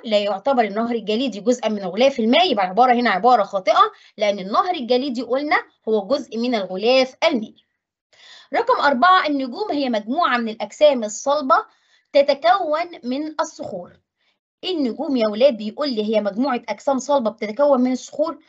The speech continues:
لا طبعًا العبارة هنا عبارة خاطئة. النجوم دي عبارة عن غازات بتتفاعل مع بعضها، عشان كده بينطلق منها الضوء والحرارة اللي بيصلنا زي النجم مثلًا مين؟ الشمس. يبقى هنا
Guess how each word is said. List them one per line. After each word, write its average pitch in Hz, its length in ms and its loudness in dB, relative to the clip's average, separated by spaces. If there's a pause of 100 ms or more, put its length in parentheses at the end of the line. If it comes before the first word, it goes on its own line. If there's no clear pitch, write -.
(180)
لا 202 120 -2
طبعًا 240 440 2
العبارة 190 400 2
هنا 240 200 -2
عبارة 208 380 2
خاطئة. 285 580 0 (460)
النجوم 285 600 0
دي 311 360 -4
عبارة 233 500 6
عن 220 380 -4
غازات 247 640 2
بتتفاعل 226 800 -2
مع 247 260 -2
بعضها، 226 580 -2 (240)
عشان 240 320 -2
كده 311 220 -4
بينطلق 247 640 -2
منها 262 280 -2
الضوء 277 380 -2
والحرارة 240 560 2
اللي 214 140 -4
بيصلنا 247 500 0
زي 240 380 0
النجم 226 420 -4
مثلًا 240 200 -2
مين؟ 226 340 -4
الشمس. 349 500 -2 (360)
يبقى 202 300 -2
هنا 359 220 2